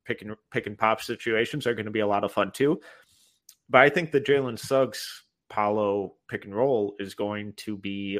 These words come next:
a lot of fun as well. Maybe a little less so immediately, but I think Paolo is going to help everyone on that team get better because he's going to make their offensive roles and responsibilities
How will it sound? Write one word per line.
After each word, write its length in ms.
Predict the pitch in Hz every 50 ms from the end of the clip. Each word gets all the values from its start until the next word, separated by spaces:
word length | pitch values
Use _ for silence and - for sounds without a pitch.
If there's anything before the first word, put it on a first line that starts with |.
| - - 104
a 40 |
lot 340 | 95 95 95 95 92 98 - -
of 140 | 98 95 -
fun 340 | - - 95 87 87 87 87
as 200 | 76 90 98 -
well. 180 | 165 170 131 98
Maybe 360 | 98 95 95 95 95 92 95
a 120 | - - 101
little 240 | 101 98 101 95
less 200 | 98 95 92 -
so 220 | - 104 101 95 92
immediately, 720 | - 90 95 - 143 156 139 113 101 98 110 131 135 135 - - - - - _ _ _ -
but 120 | 117 110
I 80 | 113 113
think 240 | - 156 139 -
Paolo 280 | - - 123 139 139 117
is 120 | 107 -
going 220 | - 127 127 127 113
to 60 | 101
help 240 | - - 123 110 -
everyone 380 | 107 107 107 131 123 117 107 104
on 140 | 104 107 104
that 200 | 101 98 - -
team 260 | - - 123 113 101 -
get 180 | 95 95 - -
better 240 | 135 139 131 117
because 340 | 113 110 104 - 107 104 98
he's 160 | - 107 101
going 240 | - 117 110 110 113
to 60 | 117
make 280 | 110 104 104 101 - -
their 160 | - 101 95 -
offensive 580 | 107 104 104 - 104 104 101 - 104 98 101 110
roles 380 | 113 113 110 107 107 104 -
and 100 | 101 101
responsibilities 920 | 98 - - - 107 104 - - 107 117 117 120 117 - - 95 98 -